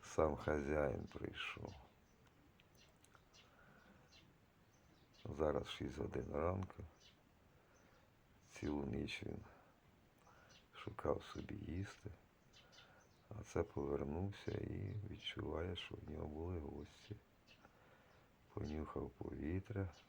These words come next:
тепер гілочки ось понюхає. Я думаю, він зрозумів, що в його вже хтось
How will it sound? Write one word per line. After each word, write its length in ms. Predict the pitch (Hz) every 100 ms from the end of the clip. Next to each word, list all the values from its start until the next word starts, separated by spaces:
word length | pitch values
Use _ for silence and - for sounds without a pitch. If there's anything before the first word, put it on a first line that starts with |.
| -
тепер 400 | - - - 73
гілочки 760 | 71 71 69 - - - 64 -
ось 240 | - 101 -
понюхає. 680 | - 87 90 92 - 104 92 - - - - - - - - - - - - - - - - - - - - -
Я 200 | 76 76
думаю, 440 | 71 76 76 76 76
він 180 | 80 73
зрозумів, 680 | 78 76 82 76 - - - - - - - - - - - - - - - - - - - - - - - - -
що 220 | - - - -
в 80 |
його 340 | 73 76 73 67
вже 180 | - - - - - - - - - - - - - - - - - - - - - - -
хтось 420 | - - -